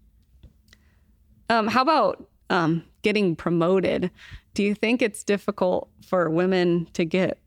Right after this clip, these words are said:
promoted? When I was thinking about this in our work,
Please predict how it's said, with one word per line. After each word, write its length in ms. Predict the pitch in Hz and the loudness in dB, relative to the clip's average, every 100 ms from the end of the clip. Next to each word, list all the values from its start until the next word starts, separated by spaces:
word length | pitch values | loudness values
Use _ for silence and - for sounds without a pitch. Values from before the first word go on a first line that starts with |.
| - | -6
promoted? 680 | 185 170 170 175 185 202 175 - | -2 0 0 0 -2 -2 -4 -4
When 160 | 196 | -2
I 140 | 196 214 | 0 2
was 200 | 226 196 | 0 0
thinking 300 | 190 190 175 | -2 2 2
about 320 | 170 160 - | 2 0 0
this 480 | 170 170 - - - - - - - - - | 0 0 -2 -10 -14 -20 -20 -20 -20 -14 -2
in 160 | 185 180 | 0 2
our 280 | 185 185 190 | 2 2 2
work, 560 | 175 170 160 156 - | 2 2 2 0 -6